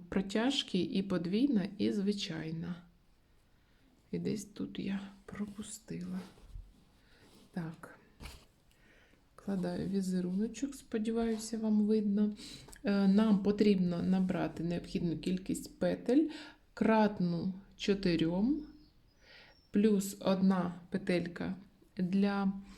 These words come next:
е, для симетрії.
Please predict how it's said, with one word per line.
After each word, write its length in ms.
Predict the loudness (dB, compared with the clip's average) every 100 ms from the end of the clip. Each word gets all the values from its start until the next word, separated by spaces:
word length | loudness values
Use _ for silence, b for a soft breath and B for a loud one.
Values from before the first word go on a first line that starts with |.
| B B -14 -4
е, 220 | -2 0 -2 -4 -8 -8 -10 -20 -20 -20 -20 -20 -20 -20 -20 -18 -20 -20 -20 -20 -20 -20 -20 _ _ _ _ _ 0
для 200 | 4 4
симетрії. 800 | 6 8 8 6 2 2 4